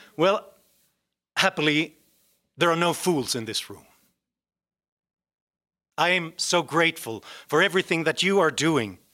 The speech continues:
in your support to the struggle against folly, all your contributions to make the world safe for progress. Because if we can continue doing that, if we can stop those authoritarians on the left and on the right,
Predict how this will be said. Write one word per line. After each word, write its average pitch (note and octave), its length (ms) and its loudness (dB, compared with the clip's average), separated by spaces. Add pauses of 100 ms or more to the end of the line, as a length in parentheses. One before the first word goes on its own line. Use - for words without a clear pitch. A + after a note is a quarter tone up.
(420)
in D#3 140 2
your D#3 140 4
support - 600 0 (240)
to D#3+ 80 -2
the D#3+ 100 2
struggle E3 500 0
against F3 560 -2
folly, - 380 -10 (300)
all G3+ 200 4
your F#3 200 4
contributions E3 920 0
to - 160 -2
make F#3+ 300 0
the F3+ 100 -2
world D#3 240 2
safe - 600 -2 (320)
for C#3+ 240 2
progress. - 720 -4 (340)
Because F#3 320 -2 (360)
if G#3 240 0
we G3+ 120 2
can F#3 200 0
continue G#3 560 0
doing D3+ 380 0
that, - 260 -16 (220)
if F3+ 240 -2
we F#3 140 0
can D#3 180 0
stop - 560 -2 (220)
those E3 260 2
authoritarians D#3 880 0
on F#3+ 220 2
the F#3+ 80 2
left - 280 -2
and D#3 80 -2
on D3 140 0
the C3+ 80 -2
right, A2 320 -2